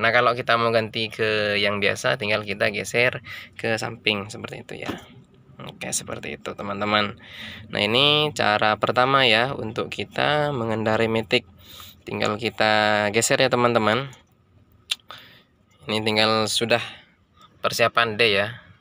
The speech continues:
Berarti kita maju seperti itu. Nah, kalau R berarti ini mundur seperti itu. Tinggal ganti, sangat mudah, teman-teman.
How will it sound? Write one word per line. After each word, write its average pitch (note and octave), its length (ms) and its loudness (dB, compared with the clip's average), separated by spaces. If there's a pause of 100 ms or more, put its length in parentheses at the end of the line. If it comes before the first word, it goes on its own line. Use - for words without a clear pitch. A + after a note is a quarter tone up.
(160)
Berarti - 320 -8
kita A#2+ 480 2 (320)
maju G#2 240 2
seperti G2+ 400 -2
itu. G2 80 0
Nah, G2+ 240 0
kalau G#2 240 4 (160)
R A2 240 4 (640)
berarti G2 320 -4
ini G#2+ 160 -2
mundur G2 400 0
seperti - 400 -10
itu. - 80 -18 (1080)
Tinggal F#2+ 320 -4
ganti, G2 480 -4
sangat G2+ 260 2
mudah, G#2+ 300 2
teman-teman. G2 560 2